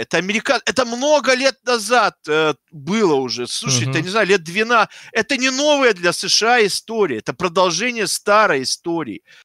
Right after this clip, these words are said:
Speaker 1: Когда, допустим, есть университеты, где учатся чернокожие в С Ш А, в
Speaker 2: Мгм.
Speaker 1: основном, и только. И туда, а, э,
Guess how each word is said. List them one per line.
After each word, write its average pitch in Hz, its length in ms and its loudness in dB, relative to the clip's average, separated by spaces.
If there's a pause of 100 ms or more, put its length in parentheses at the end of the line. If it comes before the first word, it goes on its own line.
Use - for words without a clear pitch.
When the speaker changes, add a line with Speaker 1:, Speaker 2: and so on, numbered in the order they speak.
(220)
Speaker 1:
Когда, 190 340 0
допустим, 220 480 -2
есть 220 280 -2
университеты, 202 720 -4
где 170 340 -2
учатся 226 460 -4
чернокожие 180 680 -2
в - 80 -14
С - 100 -10
Ш - 240 -4
А, - 100 -8
в - 40 -10
Speaker 2:
Мгм. 135 80 -2
Speaker 1:
основном, 135 560 0
и 135 120 -8
только. - 460 0 (480)
И 190 100 -4
туда, 311 540 2
а, 202 340 6
э, 190 220 2